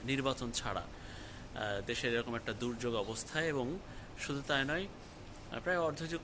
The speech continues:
পরে, আহ, কারফিউর মতো এরকম একটা সিদ্ধান্ত এসেছে, আহ, সরকারের পক্ষ থেকে, এবং সেটা দেশ জুড়ে। তো এই কারফিউর, যেটা আজকে তারিখ হচ্ছে, আহ, বিশ জুলাই, তো আজকে আমরা এই কারফিউর প্রথম দিনে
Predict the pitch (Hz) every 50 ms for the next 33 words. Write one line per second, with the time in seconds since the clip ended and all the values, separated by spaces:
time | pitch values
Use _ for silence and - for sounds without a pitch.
0 | - - 151 139 139 131 123 147 165 - - - - - 120 117 107 98 - -
1 | - - - - - - - - - - - - - - - - - 139 139 135
2 | - - 185 180 165 151 139 - 131 120 113 110 110 107 110 - - - - -
3 | - 131 117 127 127 123 110 120 113 107 - - 107 - - 90 82 - - -
4 | - - - - - - - - 101 104 - - 135 120 - 120 113 107 - 120
5 | - - 135 - 147 143 143 139 143 135 - 131 113 120 110 113 139 139 135 -
6 | - - 107 101 - - - - - - - - - - - - - - - -
7 | - - 139 135 135 143 147 139 - 139 135 135 131 - - 160 160 160 156 156
8 | - - - - - - - - - - - 127 123 - 151 135 123 117 - -
9 | 131 123 - 123 113 117 127 131 - - 139 - - - - 135 123 120 113 -
10 | - - - 101 98 92 - - 107 113 120 - - - - - - - 113 107
11 | 117 151 190 226 220 - - 117 107 107 107 110 - - - 123 113 104 110 113
12 | 110 110 107 107 107 - - 104 - - 117 104 - 156 156 - 190 180 165 139
13 | 110 120 -